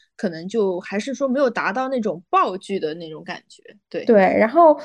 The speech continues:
Speaker 2: 我是觉得他趁这个古装剧如果能再，再翻一次身，再达到一个小高峰的话，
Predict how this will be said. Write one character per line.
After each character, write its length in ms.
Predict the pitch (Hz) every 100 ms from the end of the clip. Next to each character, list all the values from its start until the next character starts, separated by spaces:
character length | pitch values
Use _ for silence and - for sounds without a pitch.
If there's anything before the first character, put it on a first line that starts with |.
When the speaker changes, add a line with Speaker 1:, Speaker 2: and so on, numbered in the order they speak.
| - -
Speaker 2:
我 120 | 202
是 80 | 202
觉 160 | 214
得 160 | 277 294
他 320 | 285 302 311
趁 300 | 311 339 302
这 140 | 302 254
个 180 | 214
古 240 | - _ 190
装 300 | 214 240 262
剧 180 | 269 254
如 160 | 208
果 120 | 240 185
能 260 | - 180 202
再， 280 | 240 196 -
再 260 | 240 208
翻 260 | 190 220 214
一 80 | 202
次 200 | 220 196
身， 320 | - 202 202
再 320 | 214 196 -
达 200 | - 170
到 140 | 202 196
一 80 |
个 80 | 208
小 220 | 202 -
高 200 | - 202
峰 220 | 202 208 208
的 100 | 196
话， 300 | 185 175